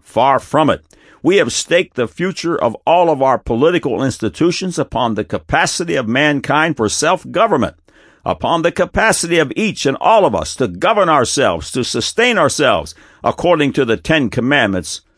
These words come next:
of God." Madison also wrote concerning Christ, "Christ's divinity appears by Saint John chapter twenty, verse twenty-eight,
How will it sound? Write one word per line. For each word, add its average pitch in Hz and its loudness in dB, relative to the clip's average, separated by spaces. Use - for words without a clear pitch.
of 95 -2
God." 92 2
Madison 113 -2
also 120 2
wrote 101 0
concerning 92 -2
Christ, 143 2
"Christ's 185 0
divinity 135 0
appears 170 -2
by 135 0
Saint 156 -2
John 110 0
chapter 139 -2
twenty, 131 -2
verse 123 -2
twenty-eight, 113 -2